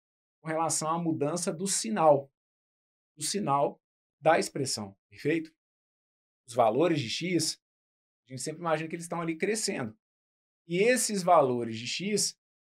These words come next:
têm associações ao que seriam os valores de y, que pra gente aqui corresponde ao resultado daquela expressão. E aí, o que que a gente deixaria indicado aqui, por exemplo? Isso aqui que eu tô fazendo é o que a gente chama de estudo de sinal.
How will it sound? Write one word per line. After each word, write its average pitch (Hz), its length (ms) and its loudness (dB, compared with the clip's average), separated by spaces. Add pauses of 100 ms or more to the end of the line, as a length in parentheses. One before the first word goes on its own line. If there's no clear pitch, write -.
têm 160 100 -10
associações 160 800 -2
ao 190 160 0
que - 80 -10
seriam 170 300 -2
os 180 100 -8
valores 170 440 2
de 202 80 -6
y, 156 500 -6
que - 80 -18
pra 165 220 -4
gente 123 260 -8
aqui 156 320 -12 (400)
corresponde 165 400 -8
ao 160 80 -6
resultado 151 320 -6
daquela 147 240 -8
expressão. - 600 -10
E 151 80 -4
aí, 180 120 2
o 190 40 -2
que 202 100 -12
que 202 80 -12
a 196 40 -4
gente 196 140 -6
deixaria 170 440 0
indicado 139 440 0
aqui, 113 160 -8
por 120 160 -6
exemplo? 107 240 -6
Isso - 80 -10
aqui - 120 -12
que - 80 -4
eu - 40 0
tô 175 120 -4
fazendo 143 480 -6
é 135 40 -4
o 135 40 -8
que 139 60 -10
a - 20 -8
gente 143 120 -8
chama 151 200 -8
de 175 100 -8
estudo 196 440 -8
de 196 60 -8
sinal. 165 440 -4